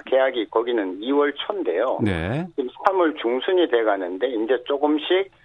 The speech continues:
Speaker 1: 계약을 푸는데 그것도 한꺼번에 풀지 않고
Speaker 2: 음.
Speaker 1: 중삼, 고삼 이런 식으로 풀고 있거든요.
Speaker 2: 예.
Speaker 1: 그래서 겨우 잡고 있는 거예요. 그래서 저는 매우 계약이 제일 걱정되는 부분 중에 또 하나입니다.
Speaker 2: 예, 교육부에서도 다음 주쯤,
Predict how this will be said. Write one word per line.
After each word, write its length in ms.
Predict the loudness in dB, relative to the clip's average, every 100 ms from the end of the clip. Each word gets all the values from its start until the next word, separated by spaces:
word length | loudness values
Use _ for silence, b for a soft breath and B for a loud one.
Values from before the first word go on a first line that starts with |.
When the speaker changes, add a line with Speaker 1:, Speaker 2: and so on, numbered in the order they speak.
| b _
Speaker 1:
계약을 360 | 2 4 2 0
푸는데 380 | 0 0 0
그것도 240 | 0 0 0
한꺼번에 480 | 0 0 2 2 0
풀지 340 | 0 -4 0
않고 640 | 0 -2 -4 0 0 0 -2
Speaker 2:
음. 400 | -2 -2 -6 -12 _ _
Speaker 1:
중삼, 580 | -2 0 2 4 4 2
고삼 400 | -4 0 2 2
이런 200 | 2 2 2
식으로 280 | 0 -2 -4
풀고 200 | -8 -6
있거든요. 280 | -6 -10 -18 -14 -6 -4 -2
Speaker 2:
예. 540 | 0 0 -4 -6 -6 0
Speaker 1:
그래서 280 | 2 4 0 -2
겨우 220 | 0 2
잡고 340 | 2 0 -2
있는 300 | -4 -4 -10
거예요. 360 | -12 -14 -14 -12
그래서 200 | -10 -10 -4
저는 240 | -4 0
매우 260 | 2 2 2
계약이 720 | 2 4 4 2 0 -2 -2
제일 240 | 0 2 2
걱정되는 680 | -2 0 0 2 2 0
부분 380 | -2 -6 -2 -2
중에 260 | -2 -2 -2
또 100 | -6
하나입니다. 600 | -8 -6 -8 -10 -14 -16 -8
Speaker 2:
예, 300 | -6 -6 -8 -4
교육부에서도 600 | -4 -2 -4 -4 -6 -8
다음 320 | -2 0 2
주쯤, 540 | 0 -6 -2 0 -2